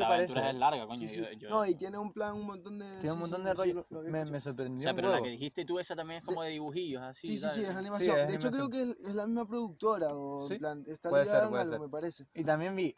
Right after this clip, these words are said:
Speaker 2: o-, esta sí que es de la misma gente de Hora de Aventura, que se llama Midnight Gospel, que la
Speaker 3: Chos,
Speaker 2: recomiendo
Speaker 3: buenísima,
Speaker 2: un
Speaker 3: buenísima.
Speaker 2: huevo.
Speaker 1: Yo
Speaker 2: Y
Speaker 1: no
Speaker 2: eso
Speaker 1: sé
Speaker 2: que no
Speaker 1: ni
Speaker 2: me la he
Speaker 1: de
Speaker 2: visto
Speaker 1: qué
Speaker 2: entera.
Speaker 1: hablas.
Speaker 3: Eh, pero eso es otra serie de animación, pero,
Speaker 2: Pero
Speaker 3: tío,
Speaker 2: es muy
Speaker 3: esa
Speaker 2: buena,
Speaker 3: tienes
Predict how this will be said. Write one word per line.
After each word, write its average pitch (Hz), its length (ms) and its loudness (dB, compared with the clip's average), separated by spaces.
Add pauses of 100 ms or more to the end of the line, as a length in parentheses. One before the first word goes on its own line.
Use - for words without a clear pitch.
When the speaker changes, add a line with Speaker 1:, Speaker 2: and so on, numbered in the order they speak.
Speaker 2:
o-, 139 100 -2
esta 165 240 -4
sí 185 140 -8
que 185 80 -4
es 151 60 -2
de 151 60 -2
la 135 160 0
misma 156 260 -2
gente 147 200 -4
de 143 60 4
Hora 143 80 6
de 151 60 6
Aventura, 156 360 -4
que 135 100 -10
se 131 120 -8
llama 120 180 0
Midnight 151 400 -4
Gospel, 175 380 -2 (300)
que 151 100 -6
la 131 160 6
Speaker 3:
Chos, 131 80 4
Speaker 2:
recomiendo 147 500 0
Speaker 3:
buenísima, 143 540 -4
Speaker 2:
un 139 240 -2
Speaker 3:
buenísima. 135 200 0
Speaker 2:
huevo. 147 380 8
Speaker 1:
Yo 120 60 -6
Speaker 2:
Y 123 40 -6
Speaker 1:
no 123 80 -4
Speaker 2:
eso 160 120 0
Speaker 1:
sé - 20 2
Speaker 2:
que 208 60 4
no 220 60 4
Speaker 1:
ni 220 40 4
Speaker 2:
me 226 60 6
la 226 40 8
he 226 40 6
Speaker 1:
de 233 80 4
Speaker 2:
visto 220 160 6
Speaker 1:
qué 202 80 6
Speaker 2:
entera. 180 120 6
Speaker 1:
hablas. 175 260 2
Speaker 3:
Eh, 170 100 2
pero 170 160 -2
eso 202 260 2
es 233 60 10
otra 233 200 6
serie 247 200 2
de 247 80 8
animación, 220 580 0
pero, 160 220 0
Speaker 2:
Pero 165 180 10
Speaker 3:
tío, 165 140 2
Speaker 2:
es 175 100 2
muy 156 80 0
Speaker 3:
esa 196 180 4
Speaker 2:
buena, 143 220 4
Speaker 3:
tienes - 140 -18